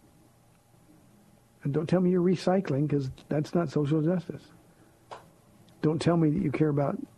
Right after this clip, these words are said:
sex slaves, because if you really cared, you'd have to go out and do something about it. Here's what you do. You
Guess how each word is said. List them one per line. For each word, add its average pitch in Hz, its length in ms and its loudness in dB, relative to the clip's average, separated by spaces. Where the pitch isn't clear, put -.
sex 185 340 2
slaves, - 520 -4
because 147 220 2
if 135 80 0
you 151 100 0
really 143 140 0
cared, 165 280 2
you'd 147 120 0
have 139 100 -4
to - 40 -18
go - 100 -2
out - 80 -4
and 139 80 0
do 175 120 0
something 139 360 -2
about 156 280 -2
it. - 60 -8
Here's 170 240 0
what - 180 -2
you 160 60 -2
do. 151 200 0
You 131 260 -4